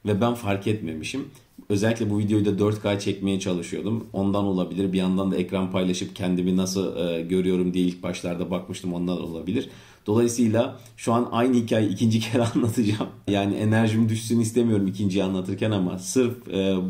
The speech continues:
bundan dolayı bana destek olmak için şu an abone olabilirseniz çok sevinirim. <laughs> Ya da şimdiden hemen, e, videoyu, e, like'larsanız, beğenirseniz gerçekten şahane olur.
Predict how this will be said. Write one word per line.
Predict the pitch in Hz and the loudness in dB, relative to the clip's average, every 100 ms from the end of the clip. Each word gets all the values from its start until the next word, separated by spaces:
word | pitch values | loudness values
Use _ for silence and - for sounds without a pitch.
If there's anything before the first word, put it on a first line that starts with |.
| 92 | 0
bundan | 110 113 113 110 | 4 4 4 2
dolayı | 104 101 101 104 | 4 4 2 2
bana | 104 104 98 | 0 0 0
destek | 98 101 101 | 0 -2 0
olmak | 101 98 95 | 0 0 -2
için | 101 | -4
şu | 98 101 | -2 -2
an | 98 | 0
abone | 95 101 95 | 0 0 0
olabilirseniz | 92 98 98 98 98 98 104 - | 0 0 -2 -4 -2 -2 -4 -2
çok | 101 | -2
sevinirim. | 98 107 101 135 113 110 180 | 0 0 0 0 -2 -4 -6
<laughs> | - - - - | -8 -10 -10 -4
Ya | 101 110 | 0 2
da | 104 104 | 2 0
şimdiden | 104 101 98 95 | 0 0 2 0
hemen, | 95 101 98 101 - | 0 2 2 0 -2
e, | - 87 85 | -2 -2 -2
videoyu, | 95 92 92 92 95 - - - | 0 2 4 4 4 0 -4 -6
e, | |
like'larsanız, | 87 87 92 90 92 92 92 85 82 | -4 0 -2 0 -2 -2 -4 -8 -6
beğenirseniz | 85 87 90 90 87 101 107 - | -4 0 -2 -2 -4 -4 -6 -10
gerçekten | - 85 90 - 90 | -8 -6 -8 -6 -6
şahane | 87 90 85 80 | -6 -8 -10 -10
olur. | 92 - | -10 -10